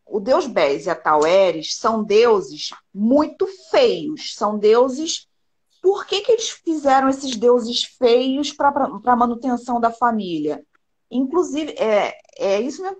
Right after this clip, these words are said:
é tipo a carranca. O deus Bes lembra a carranca, né? Qual que era o objetivo da carranca? De afastar os maus espíritos.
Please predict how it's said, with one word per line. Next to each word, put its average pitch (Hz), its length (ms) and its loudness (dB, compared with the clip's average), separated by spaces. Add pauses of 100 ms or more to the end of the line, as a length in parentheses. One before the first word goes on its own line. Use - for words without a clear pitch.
é 214 160 -6
tipo 302 260 -2
a 403 80 2
carranca. 302 680 0
O 185 100 2
deus 226 260 2
Bes 214 460 0
lembra 240 400 -2
a 269 40 -6
carranca, 190 640 -8
né? 165 180 -10 (380)
Qual 311 160 2
que - 80 -2
era 339 100 0
o 330 40 -4
objetivo 262 520 -4
da 220 140 -4
carranca? 165 800 -8 (240)
De - 80 -4
afastar 190 800 -2
os 254 160 -8
maus 233 240 -2
espíritos. 233 880 -10